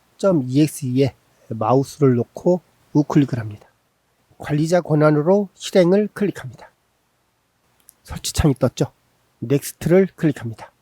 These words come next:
라이센스 창이 떴어요. 예스를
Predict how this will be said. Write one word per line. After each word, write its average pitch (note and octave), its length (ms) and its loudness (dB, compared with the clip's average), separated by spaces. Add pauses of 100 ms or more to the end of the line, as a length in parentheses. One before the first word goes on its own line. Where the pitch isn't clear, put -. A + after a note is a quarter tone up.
(600)
라이센스 C#3+ 840 0
창이 D#3+ 240 0
떴어요. A2+ 420 -4 (480)
예스를 D3+ 520 0